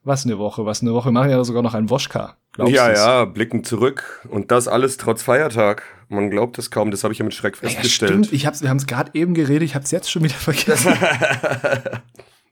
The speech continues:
Speaker 1: Äh, ja.
Speaker 2: Ja, das wird interessant auf
Speaker 1: Wenn,
Speaker 2: jeden
Speaker 1: wenn
Speaker 2: Fall.
Speaker 1: ihr mich Donnerstag in den Kommentarspalten erlebt oder, äh, im Chat <laughs> in der Matrix, ruhig mal sagen, Hagen, weißt du, dass es Feiertag ist?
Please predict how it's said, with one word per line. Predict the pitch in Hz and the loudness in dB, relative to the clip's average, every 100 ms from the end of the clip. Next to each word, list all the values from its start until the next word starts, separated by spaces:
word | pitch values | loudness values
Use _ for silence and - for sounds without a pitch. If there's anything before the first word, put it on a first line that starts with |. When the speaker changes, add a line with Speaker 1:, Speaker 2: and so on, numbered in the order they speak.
| _ - - 202 196 - - - - 135 | _ -20 -16 -12 -12 -12 -16 -20 -12 -4
Speaker 1:
Äh, | 147 143 131 117 120 123 - | 0 2 2 -2 -6 -10 -12
ja. | 110 - _ - - | -12 -14 _ -18 2
Speaker 2:
Ja, | 120 131 | 4 6
das | 120 | 4
wird | 101 95 85 87 - | 0 -2 -6 -10 -4
interessant | 127 160 147 135 85 82 | -2 0 2 2 0 0
auf | |
Speaker 1:
Wenn, | - 156 | 2 2
Speaker 2:
jeden | 175 | 2
Speaker 1:
wenn | 151 | 0
Speaker 2:
Fall. | 151 | 2
Speaker 1:
ihr | 147 | 0
mich | 143 139 | 0 -2
Donnerstag | 120 135 139 - 127 131 | 0 0 0 0 -2 -2
in | 131 | 0
den | 117 | 0
Kommentarspalten | 107 120 107 104 123 - 107 117 117 | -2 -4 -2 -4 -4 -2 -2 -2 -4
erlebt | 117 110 104 107 - - - - | -6 -6 -6 -6 -8 -12 -10 -10
oder, | 104 101 101 101 107 127 | -10 -8 -6 -6 -8 -10
äh, | 104 101 - | -10 -10 -12
im | - | -12
Chat | - - 226 - - - _ _ _ | -6 -4 -4 -8 -10 -12 _ _ _
<laughs> | - 131 - - - | -8 -6 -8 -10 -10
in | 127 117 | -4 -2
der | 104 | -2
Matrix, | 101 110 - 107 107 - - - | -4 -6 -10 -12 -12 -14 -18 -2
ruhig | 139 139 | 0 2
mal | 127 | 0
sagen, | 113 107 117 104 | 0 -2 -2 -8
Hagen, | 87 117 214 - | -6 -2 -4 -4
weißt | - - - | -10 -10 -4
du, | 135 | -4
dass | - - | -2 -2
es | 131 | -2
Feiertag | - 107 107 - 135 - | -4 -8 -10 -10 -8 -6
ist? | 143 - - | -6 -8 -14